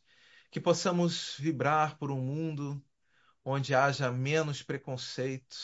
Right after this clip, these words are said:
onde haja mais oportunidades de trocas, de aprendizado, onde todos nós possamos nos responsabilizarmos pelo bem-estar daqueles com quem nós partilhamos esta oportunidade encarnatória.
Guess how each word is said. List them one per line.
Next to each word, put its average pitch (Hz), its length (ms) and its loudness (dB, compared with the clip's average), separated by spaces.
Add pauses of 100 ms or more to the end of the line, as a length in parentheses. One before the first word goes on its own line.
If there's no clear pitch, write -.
(220)
onde 120 260 -6
haja 123 340 0
mais 127 840 -4 (420)
oportunidades 120 880 -2
de 110 100 -10
trocas, 120 920 -2
de 117 80 -8
aprendizado, 113 960 -4 (840)
onde 156 240 0
todos 160 280 -2
nós 156 280 0
possamos 147 1000 -6
nos 139 220 -6
responsabilizarmos 147 1700 -4 (400)
pelo 143 180 0
bem-estar 135 960 -2
daqueles 151 640 -4
com 151 220 -10
quem 147 200 -10
nós 135 600 -8 (460)
partilhamos 127 760 -2
esta 117 260 -4
oportunidade 113 720 -8
encarnatória. 110 840 -12